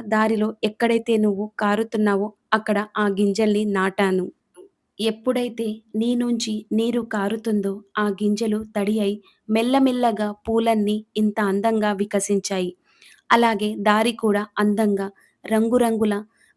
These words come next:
తోటలాగా ఏర్పడింది, అది కూడా నీ వల్లనే. నాకు నీ బలహీనత తెలుసు, కానీ నేను నీ బలహీనతను బలంగా మార్చుకున్నాను." స్నేహితులారా,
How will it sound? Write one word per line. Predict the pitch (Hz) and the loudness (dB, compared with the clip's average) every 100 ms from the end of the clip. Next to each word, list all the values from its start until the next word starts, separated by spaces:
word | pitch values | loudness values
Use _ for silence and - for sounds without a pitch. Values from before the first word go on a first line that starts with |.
| - - | -6 2
తోటలాగా | 247 240 254 240 214 214 220 220 | 4 4 0 0 0 -2 -2 0
ఏర్పడింది, | 214 - 208 196 190 180 _ _ _ - | 2 2 2 2 0 -4 _ _ _ -4
అది | 214 233 | -2 0
కూడా | 233 214 214 - | 0 0 -2 0
నీ | 214 220 | 2 4
వల్లనే. | 220 214 196 190 196 _ _ _ _ 254 | 2 2 2 0 -4 _ _ _ _ 4
నాకు | 285 277 254 269 - | 6 6 0 -4 0
నీ | 240 | 2
బలహీనత | 202 214 220 240 233 233 220 | 4 4 4 4 2 0 0
తెలుసు, | 208 202 208 196 - - - _ | 2 2 0 -2 -8 -20 -20 _
కానీ | 254 247 240 | 2 6 6
నేను | 233 226 220 - | 6 4 2 2
నీ | 220 233 | 2 4
బలహీనతను | 208 208 220 226 226 214 202 220 | 4 4 4 4 2 4 4 2
బలంగా | 202 208 214 202 208 | 2 4 6 4 2
మార్చుకున్నాను." | 208 190 190 - 220 202 196 190 190 _ _ _ _ - | 2 2 0 -2 2 4 4 4 0 _ _ _ _ -4
స్నేహితులారా, | - 240 247 254 247 214 208 | 2 4 4 4 4 4 0